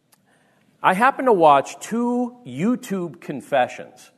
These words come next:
Now, there are a few channels I follow on YouTube. I'm probably not alone on that. Uh,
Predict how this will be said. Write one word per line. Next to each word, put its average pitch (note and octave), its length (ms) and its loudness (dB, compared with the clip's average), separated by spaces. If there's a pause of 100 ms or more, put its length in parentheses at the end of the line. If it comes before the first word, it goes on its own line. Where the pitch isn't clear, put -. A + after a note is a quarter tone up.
(580)
Now, C3 560 4 (180)
there E3+ 180 2
are - 20 6
a F3 40 0
few G#3+ 200 -6
channels F#3+ 440 -4
I D3 120 2
follow C3+ 400 2
on A#2+ 160 -4
YouTube. A2+ 500 -8
I'm G#2 100 -4
probably C3 420 -2
not A#2 180 0
alone G#2 360 -6
on F#2+ 220 -6
that. G2+ 340 -6
Uh, F#2+ 380 0